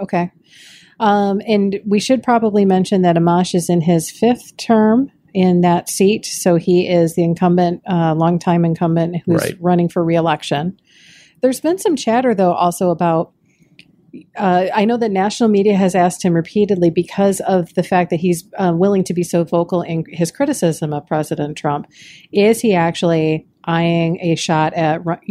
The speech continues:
Speaker 1: challenging Trump either for the Republican nomination for the White House, or could he potentially run for an independent given the fact that he has now left the Republican Party? What do you think about all of that chatter?
Speaker 2: Well, if Amash were to run, I don't think he would go to,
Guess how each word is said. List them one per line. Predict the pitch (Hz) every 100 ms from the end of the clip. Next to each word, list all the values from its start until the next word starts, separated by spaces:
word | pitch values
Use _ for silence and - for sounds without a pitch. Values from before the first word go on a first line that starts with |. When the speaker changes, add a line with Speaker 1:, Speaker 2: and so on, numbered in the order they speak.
| 190
Speaker 1:
challenging | - 202 208 202 180 175 170
Trump | 160 170 165
either | 160 156 156
for | -
the | 156 151
Republican | 156 - 170 165 175 160 156 160 _ - - _ -
nomination | 180 170 170 165 156 170
for | - 160
the |
White | 170 190
House, | 180 170 160
or | 202 185 170 175 _ _
could | 196 190
he | 170
potentially | - 175 165 170
run | 170
for | 160 175
an | 170
independent | 160 160 196 180 160
given | 180 175 165
the | 160
fact | - 165 156
that | 170
he | 156 170 - _
has | - 185 156
now | 170 160
left | 156 175 -
the | 156
Republican | 151 170 160 147 139
Party? | 190 170
What | 151 226
do |
you | 285
think | - 226 196
about | 156 151
all | 151
of | 151
that | 147 147
chatter? | - 151 147 180 _ _
Speaker 2:
Well, | - 202 202 -
if | 185 165
Amash | 170 175 175
were | 120 117 123
to | -
run, | 104 101 98 98
I | 98
don't | 107 110 107
think | 107
he | 95
would | 98 98
go | 95
to, | 95